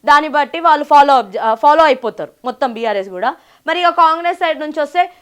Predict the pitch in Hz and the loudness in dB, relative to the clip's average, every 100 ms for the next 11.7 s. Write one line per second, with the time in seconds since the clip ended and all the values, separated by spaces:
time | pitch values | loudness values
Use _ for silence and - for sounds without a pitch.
0 | _ - 339 370 349 285 285 320 330 302 | _ -10 -8 -2 2 4 2 -4 -2 0
1 | 285 269 - _ _ 233 269 - 302 277 | 0 -2 -6 _ _ -8 -8 -2 0 0
2 | 262 254 277 240 196 196 180 _ _ _ | -4 -6 -6 -6 -4 -4 -4 _ _ _
3 | _ _ 247 254 294 294 311 302 311 294 | _ _ -10 -8 -6 -6 -8 -6 -6 -6
4 | 311 302 302 277 233 226 226 _ _ _ | -6 -6 -4 -4 -4 -6 -12 _ _ _
5 | 294 302 311 294 302 311 311 311 330 311 | -8 -6 -2 -2 0 -4 -6 -4 -4 -2
6 | 311 302 311 302 294 302 302 302 302 320 | -4 -4 -4 -4 -4 -6 -4 -4 -6 -8
7 | 311 330 359 359 381 381 359 339 339 285 | -6 -4 -4 -4 -6 -2 2 2 2 -4
8 | 247 202 214 - _ _ _ 349 320 320 | -6 -4 -6 -6 _ _ _ -6 -2 -4
9 | 311 320 359 359 339 359 349 302 294 285 | -2 -2 -2 -2 0 0 0 0 -2 -6
10 | 277 247 247 247 226 269 370 403 381 349 | -6 -8 -8 -6 -6 -6 -4 -2 -2 -2
11 | 320 - 320 311 277 269 202 | -6 -8 -4 -4 -2 -4 -4